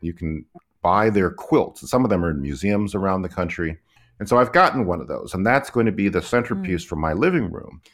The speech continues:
Speaker 1: And I've been trying to think about how to tie in Jesse Jackson into the whole art constellation in my house. And I haven't been able to
Speaker 2: Mm-hmm.
Speaker 1: figure it out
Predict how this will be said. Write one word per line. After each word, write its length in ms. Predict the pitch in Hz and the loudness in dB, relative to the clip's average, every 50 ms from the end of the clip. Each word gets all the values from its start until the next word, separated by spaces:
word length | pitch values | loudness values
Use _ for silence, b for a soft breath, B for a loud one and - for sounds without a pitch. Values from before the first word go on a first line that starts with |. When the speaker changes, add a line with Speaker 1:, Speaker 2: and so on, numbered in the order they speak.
| b b | b b
Speaker 1:
And 120 | - 110 | -2 -2
I've 80 | 101 - | 2 2
been 180 | 117 107 107 | 2 0 0
trying 260 | - - 196 214 233 226 | -2 0 2 2 2 2
to 40 | - | 0
think 160 | - 143 117 | -2 -2 -2
about 200 | 113 - 98 92 | 0 0 0 0
how 280 | - - - 165 180 202 | 0 0 2 4 4 4
to 80 | 202 180 | 4 2
tie 340 | - - - - 120 127 127 | -2 -6 -4 0 2 2 4
in 260 | 120 117 117 113 101 | 4 4 4 2 2
Jesse 240 | 101 92 - - 87 | 0 0 -2 -2 -4
Jackson 560 | 69 - 95 98 104 104 - - - 87 78 | 0 2 2 2 2 0 -4 -6 -4 -4 -2
into 300 | 76 82 82 - - 98 | -2 -4 -4 -4 -6 -4
the 140 | 80 80 73 | -4 -2 -4
whole 420 | - - - 92 92 87 78 - - | -4 -4 -4 -2 0 0 -2 -2 -2
art 240 | 78 82 80 - - | -2 -2 -2 -2 -4
constellation 680 | - - 85 78 - - 85 78 82 85 82 - - 85 | -6 -4 -4 -4 -4 -8 -4 -2 -2 -2 -2 -4 -6 -6
in 80 | 80 | -6
my 160 | 76 76 71 73 | -4 -4 -6 -6
house. 340 | 85 143 165 147 120 - | -4 -4 -4 -4 -4 -6
And 80 | - 71 | -8 -4
I 40 | - | -4
haven't 260 | 117 123 139 120 101 | -2 -2 -2 -4 -2
been 100 | 95 92 | -2 -2
able 120 | 80 80 | -2 -2
to 60 | 78 - | -6 -6
Speaker 2:
Mm-hmm. 100 | - 90 | -8 -8
Speaker 1:
figure 220 | 82 73 73 78 | -6 -6 -6 -6
it 60 | - | -2
out 360 | 135 143 147 127 104 95 - | 0 2 4 4 2 2 -2